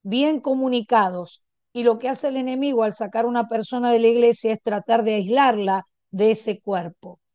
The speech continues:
Y nadie vio un ojo caminando,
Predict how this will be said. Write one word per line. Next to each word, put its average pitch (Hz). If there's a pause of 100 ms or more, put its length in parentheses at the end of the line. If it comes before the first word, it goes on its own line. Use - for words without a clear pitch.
(200)
Y 214
nadie 220
vio 208
un 208
ojo 202
caminando, 196